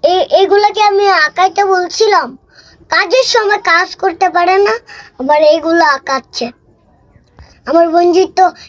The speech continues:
এই বোনজি তো আর খাওয়া দেয়া গাছ নাই। দেখেন কি করতাছে।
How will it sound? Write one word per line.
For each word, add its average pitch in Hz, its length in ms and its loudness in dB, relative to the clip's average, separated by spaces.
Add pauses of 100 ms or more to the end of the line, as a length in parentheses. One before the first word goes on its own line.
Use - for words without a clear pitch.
এই 359 240 2
বোনজি 359 420 0 (120)
তো 359 80 2
আর 320 260 0
খাওয়া 302 380 -2
দেয়া 359 300 -2
গাছ 320 440 -4
নাই। 403 180 0 (800)
দেখেন 311 480 0 (100)
কি 277 200 -16
করতাছে। - 640 -8